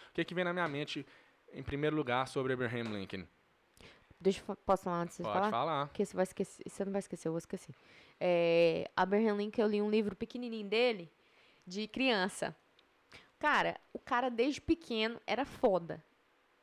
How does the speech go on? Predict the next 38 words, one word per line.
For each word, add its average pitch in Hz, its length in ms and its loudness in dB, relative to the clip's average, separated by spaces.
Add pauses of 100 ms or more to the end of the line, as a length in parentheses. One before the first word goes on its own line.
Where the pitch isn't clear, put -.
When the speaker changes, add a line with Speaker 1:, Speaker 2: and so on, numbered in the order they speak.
Speaker 2:
Ele 208 200 2
já 214 180 2
tinha, 254 360 -2
ele 220 140 0
já 214 140 4
tinha 285 300 0
motivida-, 233 480 -2 (100)
mo-, 208 300 0
é, 196 200 0
motivação 220 920 0 (220)
pra 208 140 4
ser - 180 -2
algo 196 280 6
a 190 40 2
mais, 165 440 -4 (280)
desde 208 360 2
pequeno. 175 480 -8 (520)
E 202 1080 2 (720)
Speaker 1:
Mas 117 160 -4
ele 117 100 -2
aprendeu 131 720 -2 (720)
a 117 120 -6
ser 127 180 -6
um 110 160 -6
líder 123 400 -4
e 120 120 -6
a 120 80 0
tratar 120 440 -6
as - 100 -10
pessoas 143 720 -6 (160)
só - 300 -4
depois 156 300 -4
de 151 100 -6
velho. 92 280 -2 (180)
Speaker 2:
Só 160 200 2
depois 170 240 -4
de 196 80 -8
velho. 190 240 -2